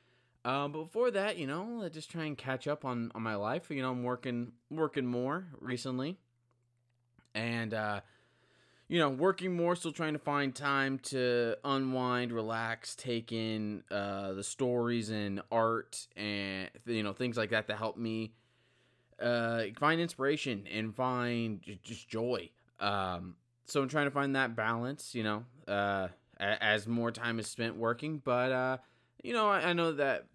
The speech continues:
the, that's only temporary, um, this, like, overabundance of work that I have right now. Uh, but I'm enjoying it, uh, you know.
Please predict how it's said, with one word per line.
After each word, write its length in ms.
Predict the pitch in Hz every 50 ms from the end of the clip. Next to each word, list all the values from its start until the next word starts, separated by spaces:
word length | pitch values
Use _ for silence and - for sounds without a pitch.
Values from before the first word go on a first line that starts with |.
| - 117
the, 360 | 120 127 123 117 113 107 - -
that's 200 | 123 123 - 143
only 220 | 131 131 127 123
temporary, 920 | - - 123 120 117 120 117 120 117 117 117 120 123 135 139 139 135 139 -
um, 460 | - 107 104 101 98 95 92 92 - - -
this, 260 | 110 113 110 - -
like, 180 | 110 104 - -
overabundance 760 | 107 110 113 110 113 113 104 92 104 104 110 117 120 127 123
of 120 | 135 127 117
work 280 | 117 123 127 127 -
that 120 | - 127 123
I 120 | 120 120
have 220 | 123 127 127 123 120
right 200 | 131 131 120 107
now. 340 | 131 131 135 147 165 160 - 95
Uh, 300 | 98 98 98 95 92 90 - _ _ _ _ _ _ _ _ _ _ _ -
but 100 | 113 123
I'm 140 | 127 131 143
enjoying 380 | 139 120 139 139 156 160 131 101
it, 120 | - -
uh, 360 | 95 101 101 95 95 92 90 -
you 140 | 101 107
know. 180 | 104 104 113